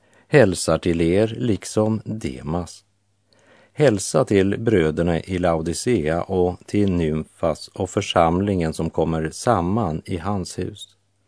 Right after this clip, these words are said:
När mitt brev har blivit uppläst hos er,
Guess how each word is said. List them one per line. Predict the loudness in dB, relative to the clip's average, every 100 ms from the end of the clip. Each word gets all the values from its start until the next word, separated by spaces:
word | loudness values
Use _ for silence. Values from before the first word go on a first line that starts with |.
| _ _ _ _ _ _ -2
När | 2
mitt | 4 2 0
brev | 2 4 4
har | 2
blivit | 2 -2 -2
uppläst | -2 -2 -2 0 0 0 -4
hos | -4 0
er, | 0 0 -6